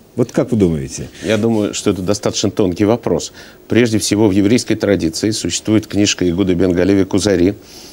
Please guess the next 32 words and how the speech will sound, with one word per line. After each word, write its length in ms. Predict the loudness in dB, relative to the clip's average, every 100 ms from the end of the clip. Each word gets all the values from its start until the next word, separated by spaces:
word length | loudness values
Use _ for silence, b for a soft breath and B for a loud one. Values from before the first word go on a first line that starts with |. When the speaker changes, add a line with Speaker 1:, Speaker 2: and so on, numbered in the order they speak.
| B -8
Speaker 2:
которая 340 | -2 2 2
означает, 400 | 2 -2 -2 -2
вообще-то 320 | -4 -4 -2
говоря, 300 | 0 2 2
«хазарин». 480 | 2 0 2 2 0 -4 B B B B B -12 -2
И, 340 | 4 4 4 0 -16 -20 -20 -8
э, 220 | -4 -2 -2
в 260 | -4 0
ней 220 | 4 4
описывается 680 | 2 0 0 2 2 2 2
как 180 | -2 0
раз 240 | 2 0 -2
выбор 400 | 0 2 2 0
веры 320 | 2 2 2
хазар. 520 | -2 -4 -2 0 0 -2 -18 -20 -20 B B B B B -6
Так 160 | -4 -2
что 380 | 2 2 2 0
этот 400 | 0 2 0 -4
источник 460 | -2 -2 -2 -4
используется 460 | -4 -2 0 0 -2
в 40 |
качестве 320 | -2 -2 2
религиозного, 540 | 2 4 4 4 4 2
даже, 280 | 2 0 -2
ну, 240 | -6 -6 -6 -2
я 100 | 0
не 80 | 0
могу 140 | 0
сказать 180 | -2 0
вероучительного, 560 | 2 2 0 0 4
но 80 | 6
очень 320 | 4 2 -2